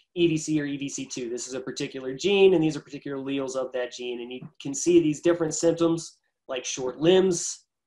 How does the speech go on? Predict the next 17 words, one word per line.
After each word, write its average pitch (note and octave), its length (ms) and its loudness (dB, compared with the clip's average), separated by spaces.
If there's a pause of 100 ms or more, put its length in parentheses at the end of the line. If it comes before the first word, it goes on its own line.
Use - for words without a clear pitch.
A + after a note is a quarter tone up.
(220)
um, A#2+ 220 -6
dwarfism, F3 800 2
polydactyly, E3+ 800 4
which D3+ 140 0
is C3+ 100 -10
having C#3+ 320 -4
extra C#3 240 -12
fingers C3+ 400 -6
and A#2+ 160 -10
toes, D#3 680 0 (640)
um, B2+ 240 -4
partial D3+ 400 -4
hair D#3+ 260 2
lip, E3 240 0
cardiac D#3+ 500 0
malformations. C#3 1080 -4 (260)
So C#3+ 340 -4